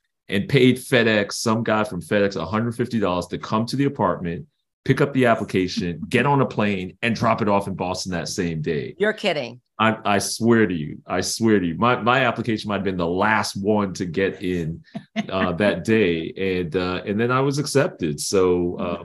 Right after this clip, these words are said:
Speaker 1: very, very fortunate to
Speaker 2: That's
Speaker 1: have
Speaker 2: amazing.
Speaker 1: been accepted.
Speaker 2: And,
Speaker 1: Yep.
Speaker 2: and,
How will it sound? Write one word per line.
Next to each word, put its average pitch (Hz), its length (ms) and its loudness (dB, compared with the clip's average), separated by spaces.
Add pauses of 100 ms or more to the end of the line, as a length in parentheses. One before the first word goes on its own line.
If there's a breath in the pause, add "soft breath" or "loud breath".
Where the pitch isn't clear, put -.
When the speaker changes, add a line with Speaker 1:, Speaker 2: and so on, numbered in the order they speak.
(120)
Speaker 1:
very, 117 260 4
very 101 240 2
fortunate 90 720 -4
to - 80 -6
Speaker 2:
That's 85 240 2
Speaker 1:
have 160 80 -10
Speaker 2:
amazing. 131 500 -10
Speaker 1:
been 85 140 -6
accepted. - 560 -8
Speaker 2:
And, 190 160 0
Speaker 1:
Yep. 175 80 -2
Speaker 2:
and, 190 240 -2